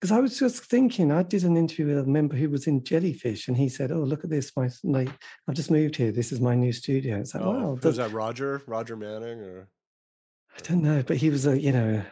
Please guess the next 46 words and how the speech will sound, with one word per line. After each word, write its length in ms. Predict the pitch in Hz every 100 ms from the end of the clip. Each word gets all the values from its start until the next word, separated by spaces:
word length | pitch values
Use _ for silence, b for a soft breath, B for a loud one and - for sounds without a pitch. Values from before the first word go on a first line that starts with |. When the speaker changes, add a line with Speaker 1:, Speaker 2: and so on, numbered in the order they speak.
| -
Speaker 1:
one 140 | 147
of 60 | 131
those 240 | 131 120
multi-instrumentalists 1200 | 127 135 131 - 151 123 - 135 120 - 117 - 127
as 60 |
Speaker 2:
Right. 100 | 147 139 127
Speaker 1:
well, 140 | 120
who, 260 | 104 156 202
who 160 | 135
just 220 | 120 120
seemed 200 | - 120 120
to 160 | 117
sort 200 | 110 135
of 140 | 113 107 - B B B B _ _ _
have 260 | - - 117
lots 320 | 123 - -
of 80 | 123
music 420 | 123 117 117 110
and 180 | 120 113
lots 240 | 117 -
of 120 | 127 107
sort 240 | 139 113
of 120 | 107 -
projects 480 | 135 - 123 -
going, 320 | - 120 113 113
and 260 | 117 107 B 135 139 B -
was 100 | 127
Speaker 2:
Yeah. 40 | -
Speaker 1:
going, 240 | 131 131
"Oh 80 | 185
yes, 300 | 190 151 160
I've 100 | 147
got 160 | 165 -
to 320 | 135 131 123
record 340 | 147 123 143 123
some 180 | 131 117
parts 360 | 131 123 -
for 280 | - 117 117
the 140 | 120
next 380 | 120 127 - -
Sinead 300 | 123 120 113
O'Connor 440 | 117 - 123 117 113
album," 280 | 113 113
and 100 | 110
I 140 | 113 113
played 480 | - 123 120 110